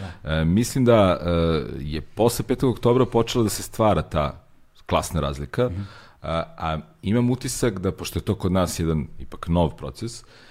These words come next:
Speaker 2: mislim da se poslednjih pet, šest godina, e, taj proces zaista dešava ozbiljno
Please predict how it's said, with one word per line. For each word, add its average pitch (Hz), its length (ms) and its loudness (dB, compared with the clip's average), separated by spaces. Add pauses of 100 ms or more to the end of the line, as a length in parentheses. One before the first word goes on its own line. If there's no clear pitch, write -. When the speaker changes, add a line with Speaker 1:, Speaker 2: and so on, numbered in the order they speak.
(220)
Speaker 2:
mislim 107 340 -4
da 120 60 -2
se 117 240 -2
poslednjih 113 420 0
pet, 107 160 0
šest 101 200 0
godina, 92 500 2 (420)
e, 78 280 -2 (260)
taj 101 220 0
proces 98 480 -4
zaista 95 920 0 (380)
dešava 95 520 4
ozbiljno 92 600 4